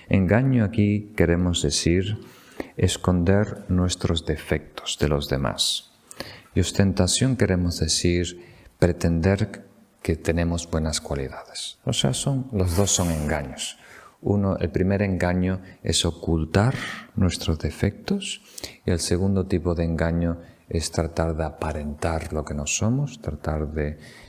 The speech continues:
eh, pretender y, y decir a los demás que somos buenos en algo. El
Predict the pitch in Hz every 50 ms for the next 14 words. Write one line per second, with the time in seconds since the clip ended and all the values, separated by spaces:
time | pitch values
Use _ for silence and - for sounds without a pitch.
0 | - _ - 73 76 76 - - - - 76 73 - - 73 73 78 78 76 78
1 | 76 76 73 73 - - - - 92 78 73 71 - - - 80 78 76 71 78
2 | - - - 78 78 71 - 76 71 71 76 76 - - - 71 - - - 73
3 | 73 73 71 - - - - 76 73 71 73 73 71 - - - - - - 76
4 | 73 71 71 71 71 69 - 69 67 - - _ _ _ _ - _ _ _ _
5 | _ _ _ _ _ _ _ - - - - - _ - - 92 92 82 90 90